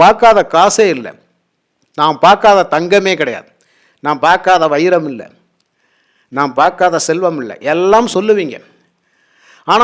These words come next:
அந்த செல்வ வளங்கள் இழப்பீடுகளை சந்திக்குதா இல்லையா? ஏதோ ஒரு வழியில போயிருதா?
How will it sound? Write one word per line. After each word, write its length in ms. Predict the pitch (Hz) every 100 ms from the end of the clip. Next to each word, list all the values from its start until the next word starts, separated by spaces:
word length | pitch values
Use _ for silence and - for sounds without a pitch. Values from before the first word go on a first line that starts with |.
| 240
அந்த 100 | 214
செல்வ 220 | 214 262 262
வளங்கள் 360 | 240 233 214 147 - _ _ _ _ _ _ _
இழப்பீடுகளை 640 | 135 196 190 202 196 180 175
சந்திக்குதா 400 | 170 180 180 175
இல்லையா? 240 | 175 170 117 - _ _ _ _ _ _ _ _ _ _ _ _ _
ஏதோ 180 | 131 202 233
ஒரு 80 | 214
வழியில 240 | 214 226 208
போயிருதா? 400 | 214 196 196 143